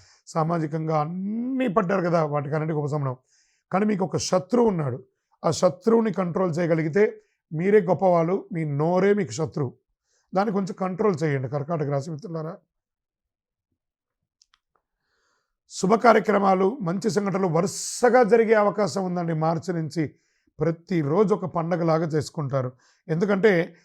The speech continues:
శని, గురు త్రికోణాకారంలో ఉండి అద్భుతంగా జ్యోతిషపరంగా ఇది జీవితంలో ఒక పెద్ద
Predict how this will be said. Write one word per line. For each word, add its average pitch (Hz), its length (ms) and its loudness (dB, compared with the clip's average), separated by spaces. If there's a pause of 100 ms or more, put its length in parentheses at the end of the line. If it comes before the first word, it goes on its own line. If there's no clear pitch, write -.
శని, 185 320 -2
గురు 190 260 4
త్రికోణాకారంలో 202 1500 0
ఉండి 175 420 -2 (380)
అద్భుతంగా 175 720 2 (360)
జ్యోతిషపరంగా 196 600 0
ఇది 180 120 2
జీవితంలో 190 360 0
ఒక 156 100 -4
పెద్ద 170 420 2